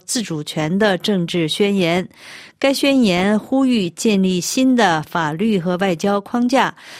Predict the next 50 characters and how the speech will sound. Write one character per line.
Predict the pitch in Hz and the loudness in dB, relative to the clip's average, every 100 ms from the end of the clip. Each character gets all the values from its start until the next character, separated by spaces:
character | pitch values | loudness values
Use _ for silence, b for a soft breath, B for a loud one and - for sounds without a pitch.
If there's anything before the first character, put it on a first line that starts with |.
| B | B
并 | - 233 220 | 0 2 2
得 | 208 196 | 2 0
到 | 214 240 202 | 4 2 4
了 | 180 170 | 0 -2
四 | - 233 | -4 -2
十 | 247 | 0
六 | 269 233 185 | 4 2 2
个 | 185 165 | -2 -2
国 | 156 165 | -2 -4
家 | 165 180 | -2 -2
的 | 170 165 | -2 -2
认 | 196 214 | 0 0
可， | 175 160 95 143 175 B B B B | 0 -6 -6 -4 -4 B B B B
其 | - 262 | -4 0
中 | 269 262 | 2 2
大 | 262 269 | 2 0
部 | 208 196 | 0 -2
分 | 202 175 - | 0 -2 -2
是 | - 190 | -4 0
美 | 180 160 | 0 -2
国 | 156 175 185 | -2 -2 0
的 | 190 | 0
盟 | 175 180 | 0 2
友 | 226 180 131 | 2 2 0
和 | 147 - 175 180 | -8 -2 0 0
合 | 175 - 165 | -4 -6 -6
作 | 185 254 175 | 0 2 2
伙 | 156 139 | -2 -4
伴， | 220 202 - _ - | 0 0 -2 _ -8
如 | 175 180 | -2 -2
澳 | - 190 | 0 -4
大 | 180 190 | -2 -4
利 | 185 208 | -2 0
亚、 | 196 156 - | 0 -2 -6
英 | 214 220 220 | -2 -2 -2
国、 | 156 156 180 - | -2 -2 -2 -4
加 | - 190 | -6 -4
拿 | 190 | -2
大、 | 196 220 180 B B B | 0 0 0 B B B
新 | - 220 | -6 -2
加 | 226 226 | 0 0
坡 | 240 247 247 | 2 2 2
和 | 233 175 165 170 | 0 -2 -2 -4
韩 | - 165 214 | -4 -2 -2
国。 | 175 170 160 B B B B | 0 -2 -4 B B B B
然 | 190 208 | 0 2
而， | 262 214 208 | 2 2 -2
中 | 233 269 262 | -2 -2 0
国 | 190 180 | 0 0
和 | - 175 180 | 0 -2 -2